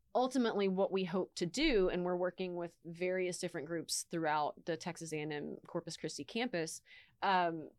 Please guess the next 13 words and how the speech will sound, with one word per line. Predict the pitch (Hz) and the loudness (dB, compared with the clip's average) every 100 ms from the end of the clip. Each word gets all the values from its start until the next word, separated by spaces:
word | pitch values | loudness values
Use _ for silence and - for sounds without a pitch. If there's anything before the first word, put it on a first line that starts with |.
| - - | -14 -8
to, | - 202 190 180 165 - | -2 0 2 0 -2 -2
we're | 202 | -2
hoping | 190 247 269 247 | 0 -2 -2 -2
to | 185 - _ _ _ - | -4 -12 _ _ _ -4
teach | 269 262 - | -2 -2 -4
people | 214 196 180 | -4 0 0
that | 165 156 | 2 0
are | - | 0
interested | 165 180 185 175 156 139 | -2 -2 -2 -2 0 0
in | - 147 143 156 - | 0 -2 -2 -4 -4
oyster | 156 151 147 - | -4 -2 -4 -2
aquaculture, | 156 - 151 143 147 151 - - - - - | -2 -4 -6 -6 -4 -4 -4 -6 -14 -20 -4
um, | 170 160 | -2 -2